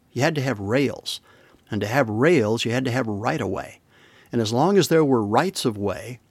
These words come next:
there was no reason why they couldn't be used for other services that needed the same kinds of right-of-way. Telegraph initially in eighteen forty-four, and then telephony thirty-two years later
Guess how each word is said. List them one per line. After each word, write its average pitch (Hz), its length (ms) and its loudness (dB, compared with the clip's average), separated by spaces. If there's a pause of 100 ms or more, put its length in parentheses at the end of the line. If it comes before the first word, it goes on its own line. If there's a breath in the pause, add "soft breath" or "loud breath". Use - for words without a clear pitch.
(160)
there 123 100 4
was 117 180 2
no 147 140 6
reason 139 500 2
why 113 140 0
they 110 140 -2
couldn't 143 320 -2
be 117 100 -2
used 127 440 0
for - 160 -2
other 123 240 0
services 120 680 -2
that - 160 -2
needed 127 300 2
the 131 100 -4
same 120 340 -2
kinds 180 480 -2
of 104 140 -4
right-of-way. 98 580 -6 (460 soft breath)
Telegraph 107 600 0
initially 104 540 -4
in 117 100 0
eighteen 113 360 -2
forty-four, 117 720 2 (400 loud breath)
and 147 120 6
then 151 100 6
telephony 147 580 0
thirty-two 135 460 0
years 127 300 0
later 123 400 2